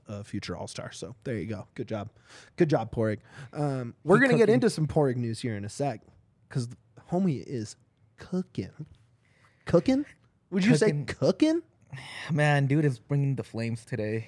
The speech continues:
Speaker 2: And
Speaker 1: You smell that?
Speaker 2: yesterday
Speaker 1: Smells like some good home cooking, dude.
Speaker 2: What would a Rapid cooked smell like?
Speaker 1: Oh, man. Camp food is usually, like, what, chili? Something
Speaker 2: Chili
Speaker 1: like that.
Speaker 2: like that? Uh, maybe some steaks?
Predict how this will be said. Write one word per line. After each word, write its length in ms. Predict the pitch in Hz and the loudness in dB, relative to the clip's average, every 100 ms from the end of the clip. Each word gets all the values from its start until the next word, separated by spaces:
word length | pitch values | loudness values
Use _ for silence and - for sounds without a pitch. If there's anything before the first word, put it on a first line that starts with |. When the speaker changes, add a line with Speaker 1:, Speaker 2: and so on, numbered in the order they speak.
| - | 0
Speaker 2:
And 140 | 143 | 4
Speaker 1:
You 60 | 151 | 4
smell 160 | 151 220 | 4 4
that? 60 | |
Speaker 2:
yesterday 140 | 240 131 | 2 2
Speaker 1:
Smells 240 | 170 233 | 0 0
like 100 | 220 | 0
some 200 | - 180 143 | 2 2 2
good 280 | 160 175 | 2 2
home 340 | 151 147 170 147 | 0 -2 -2 -4
cooking, 400 | - - - 98 | -8 -8 -6 -6
dude. 200 | 98 139 - _ _ 131 | -6 -8 -10 _ _ 2
Speaker 2:
What 180 | 165 | 2
would 180 | 156 143 | 4 2
a 60 | 139 | 2
Rapid 380 | 123 120 117 - | 0 0 -4 -2
cooked 320 | 127 113 - _ | -4 -4 -12 _
smell 320 | _ 135 120 | _ -4 -2
like? 340 | 117 117 - - _ _ _ _ _ _ _ - | -2 -6 -8 -20 _ _ _ _ _ _ _ -12
Speaker 1:
Oh, 200 | 104 104 | -10 -8
man. 320 | 101 101 101 | -8 -8 -8
Camp 320 | - 135 143 - | -8 -6 -6 -4
food 280 | 156 156 | 0 0
is 160 | 135 123 | -2 -4
usually, 420 | 123 123 127 123 113 | -6 -4 -2 -2 -2
like, 180 | 110 - - | -4 -8 -14
what, 160 | 110 101 _ | -14 -14 _
chili? 560 | - 104 101 131 156 - _ - | -10 -8 -4 -4 -4 -8 _ -16
Something 300 | 135 156 143 | -14 -8 -2
Speaker 2:
Chili 260 | 120 120 | 0 0
Speaker 1:
like 260 | 131 135 - | 0 0 0
that. 340 | 143 147 - | 2 2 0
Speaker 2:
like 0 | |
that? 20 | |
Uh, 140 | - - - 165 | -6 -16 -14 -4
maybe 200 | 123 117 | -4 -2
some 160 | 117 | -6
steaks? 520 | - 104 117 135 - | -8 -6 -6 -8 -14